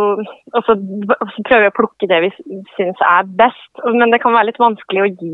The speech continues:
å være den som gir seg, og i hvert fall hvis du føler at du har en god idé.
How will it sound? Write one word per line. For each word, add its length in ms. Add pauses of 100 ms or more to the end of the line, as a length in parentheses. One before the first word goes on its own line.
å 100
være 160
den 160
som 160
gir 320
seg, 240
og 240
i 80
hvert 160
fall 140
hvis 100
du 80
føler 240
at 80
du 80
har 160
en 160
god 140
idé. 180